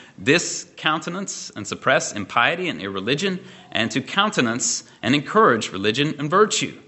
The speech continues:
Civil magistrates are appointed for the punishment of evildoers, and for the praise of them that do well.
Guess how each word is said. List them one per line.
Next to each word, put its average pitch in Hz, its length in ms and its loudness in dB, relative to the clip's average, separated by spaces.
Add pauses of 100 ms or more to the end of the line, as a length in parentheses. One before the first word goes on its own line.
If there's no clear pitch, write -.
(340)
Civil 110 260 -2
magistrates 143 680 2
are 104 80 2
appointed 156 400 -2
for - 100 -6
the 110 80 -4
punishment 156 480 0
of 143 120 -4
evildoers, 147 720 -2 (200)
and 92 80 -12
for 104 80 -8
the 98 80 -14
praise 170 440 4
of 131 120 -4
them 165 340 4
that 117 180 0
do 143 160 0
well. 156 440 -2